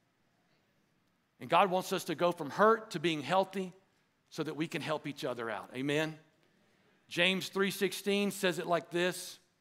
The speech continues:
Three eighteen, excuse me. "And those who are peacemakers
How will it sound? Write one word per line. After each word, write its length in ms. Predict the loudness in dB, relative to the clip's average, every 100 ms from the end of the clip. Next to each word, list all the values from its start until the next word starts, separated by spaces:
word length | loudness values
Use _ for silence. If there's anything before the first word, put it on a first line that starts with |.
| _ _ _ _ _ _ _ _ -8
Three 180 | -2 -2
eighteen, 300 | -4 -6 -8
excuse 320 | -6 -10 -10
me. 160 | -14 _ _ _ _ _ _ -6
"And 120 | 4
those 400 | 8 8 8 4
who 120 | 2
are 100 | 2
peacemakers 960 | 2 2 2 4 2 2 2 0 -2